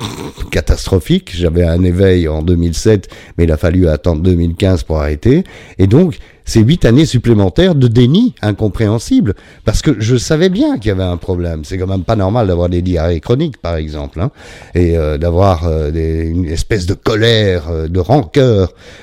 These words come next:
vis-à-vis de tout et de tout le monde. Heureusement, euh, j'ai fait une rencontre qui m'a permis de me soigner et d'être un abstinent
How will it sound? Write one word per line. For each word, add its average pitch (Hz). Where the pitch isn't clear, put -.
vis-à-vis 98
de 92
tout 147
et 98
de 90
tout 82
le 76
monde. 71
Heureusement, 147
euh, 107
j'ai 104
fait 156
une 131
rencontre 147
qui 104
m'a 98
permis 135
de 123
me 104
soigner 104
et 110
d'être 135
un 107
abstinent 113